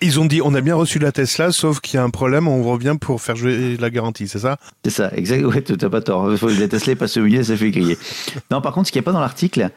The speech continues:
Speaker 2: euh, bon, pa-, donc l'avantage de ça, c'est que tu gagnes, euh, l'avantage, c'est que tu peux transmettre, donc non seulement ça va beaucoup plus vite, mais tu peux transmettre entre dix et cent fois plus d'informations par unité de temps. Donc l'int-, l'intérêt, c'est que tu, effectivement, passer ton,
Speaker 1: Mmh.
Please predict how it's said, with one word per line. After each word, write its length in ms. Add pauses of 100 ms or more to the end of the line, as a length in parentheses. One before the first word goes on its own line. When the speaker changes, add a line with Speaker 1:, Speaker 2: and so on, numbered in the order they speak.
(240)
Speaker 2:
euh, 500
bon, 680
pa-, 240
donc 220
l'avantage 400
de 80
ça, 160
c'est 100
que 60
tu 100
gagnes, 240
euh, 800 (500)
l'avantage, 400
c'est 60
que 60
tu 80
peux 120
transmettre, 480
donc 240
non 140
seulement 320
ça 100
va 80
beaucoup 220
plus 160
vite, 240 (200)
mais 80
tu 120
peux 80
transmettre 340
entre 180
dix 280
et 20
cent 160
fois 140
plus 180
d'informations 500
par 140
unité 300
de 60
temps. 180 (340)
Donc 220
l'int-, 240
l'intérêt, 360
c'est 140
que 60
tu, 80
effectivement, 500
passer 300
ton, 140 (340)
Speaker 1:
Mmh. 40